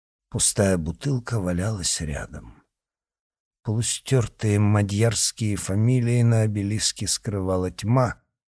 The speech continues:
но они попадались мне на глаза каждый день по дороге на работу и с работы.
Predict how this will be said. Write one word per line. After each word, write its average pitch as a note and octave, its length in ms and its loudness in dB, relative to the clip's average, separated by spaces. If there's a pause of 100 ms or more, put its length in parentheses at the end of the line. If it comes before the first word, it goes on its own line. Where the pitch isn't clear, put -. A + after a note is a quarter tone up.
(300)
но A2 100 4
они C#3 160 4
попадались B2+ 640 0
мне G#2+ 140 2
на G#2+ 120 0
глаза G#2+ 380 2
каждый G#2 360 -4
день G2+ 220 0
по F#2+ 100 -6
дороге G2 360 0
на G2+ 120 0
работу G2 420 -2
и F#2+ 60 -2
с - 140 -4
работы. F#2 640 -4